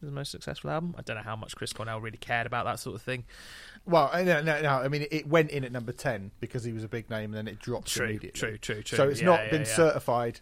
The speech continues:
Speaker 2: at all. In fact, I'm actually going to just very, very, very quickly look to see if, um, how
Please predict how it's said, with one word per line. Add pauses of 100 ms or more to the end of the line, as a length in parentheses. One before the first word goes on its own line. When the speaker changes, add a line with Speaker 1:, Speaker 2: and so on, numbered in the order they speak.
(120)
Speaker 2:
at
all. (240)
In
fact,
I'm
actually
going
to
just
very,
very,
very
quickly (240)
look
to
see
if,
um,
how